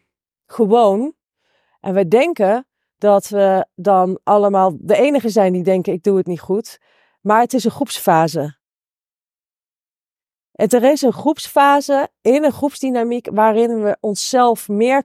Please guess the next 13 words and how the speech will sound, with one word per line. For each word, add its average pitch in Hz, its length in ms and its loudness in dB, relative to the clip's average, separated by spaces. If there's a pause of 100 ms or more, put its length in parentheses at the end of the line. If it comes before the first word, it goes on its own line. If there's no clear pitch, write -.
targeten, 294 720 0
dus 226 140 -2
onszelf 247 540 -2
meer 233 320 0
op - 180 -4
onze 226 240 -6
kop 233 220 -4
geven, 254 640 -2 (1500)
dan 233 640 2 (280)
in 226 180 0
een 214 100 2
andere 226 360 2
groepsfase. 165 880 -6